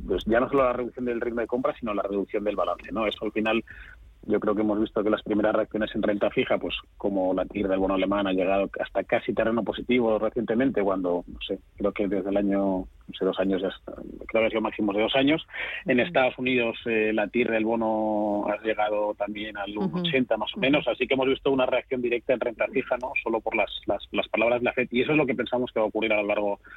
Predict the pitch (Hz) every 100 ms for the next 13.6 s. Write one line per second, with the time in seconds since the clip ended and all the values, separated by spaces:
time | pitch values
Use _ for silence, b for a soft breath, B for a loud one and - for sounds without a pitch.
0 | B - 120 110 117 113 104 107 101 92
1 | 127 117 107 113 117 117 123 113 120 113
2 | 113 117 107 107 110 101 110 110 107 107
3 | 104 - 101 127 139 113 104 - 107 113
4 | 117 113 113 113 107 127 165 - B B
5 | B B B _ - 120 120 127 131 127
6 | - 131 131 127 123 120 113 113 127 113
7 | 113 110 110 110 110 - 101 98 110 107
8 | 101 90 87 - 101 98 95 98 95 113
9 | 120 123 147 - 185 127 - 87 - 101
10 | 104 98 98 107 107 101 98 98 85 95
11 | 95 87 B B B B B - 113 143
12 | 143 135 131 135 135 131 127 127 143 151
13 | 123 98 95 104 110 101